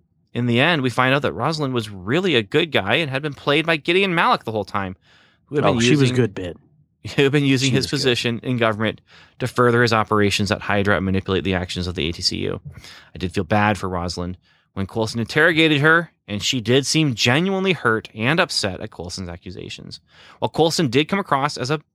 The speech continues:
Speaker 1: bit mean, he had told Daisy beforehand that he had his emotions in check. So while he does care for Rosalind, he's been smart enough to keep a certain amount of emotional distance in case of problematic situations like this. I hope that after,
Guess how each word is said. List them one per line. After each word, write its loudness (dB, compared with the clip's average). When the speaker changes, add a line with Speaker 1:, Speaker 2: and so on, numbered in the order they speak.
Speaker 1:
bit 2
mean, 2
he -4
had -2
told 0
Daisy 2
beforehand 0
that 0
he -2
had 0
his -2
emotions 0
in -4
check. -4
So -4
while 0
he -4
does 2
care 2
for 0
Rosalind, 2
he's 0
been 2
smart 4
enough 0
to -14
keep -12
a -4
certain -2
amount 0
of 2
emotional 0
distance -2
in -20
case -2
of -8
problematic -2
situations -4
like -18
this. -2
I 2
hope 0
that 2
after, -2